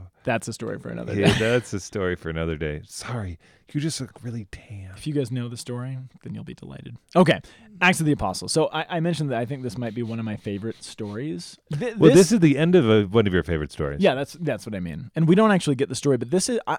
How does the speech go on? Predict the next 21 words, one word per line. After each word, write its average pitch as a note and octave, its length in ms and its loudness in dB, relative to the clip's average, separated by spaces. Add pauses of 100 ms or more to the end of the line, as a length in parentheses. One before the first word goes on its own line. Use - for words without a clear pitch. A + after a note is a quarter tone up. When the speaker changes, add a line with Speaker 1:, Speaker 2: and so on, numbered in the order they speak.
Speaker 1:
I, G3 240 -2
I'm A3 160 -2
convinced G#3+ 360 2
this F3+ 160 -2
is D3 80 -4
the C3 80 -4
turning C#3 340 -4
point A#2 180 -4
of G2+ 80 -8
the - 60 -10
New G2+ 140 -6
Testament. - 420 -12 (920)
Speaker 2:
Tell C#3+ 140 2
me E3 80 4
the C#3 100 4
story. G3 220 0
Speaker 1:
Jesus A#3 420 6
is F3+ 180 2
the C#3+ 100 0
turning D3 380 0
point C3 440 -6